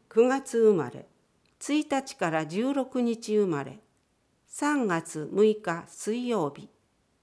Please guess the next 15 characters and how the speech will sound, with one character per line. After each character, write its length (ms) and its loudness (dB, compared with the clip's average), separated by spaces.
十 300 -2
七 320 0
日 320 -2
か 160 -6
ら 260 -12
三 400 -2
十 240 -2
日 380 -2
生 100 2
ま 160 -2
れ。 180 -12
三 320 0
月 300 0
十 300 -2
四 180 0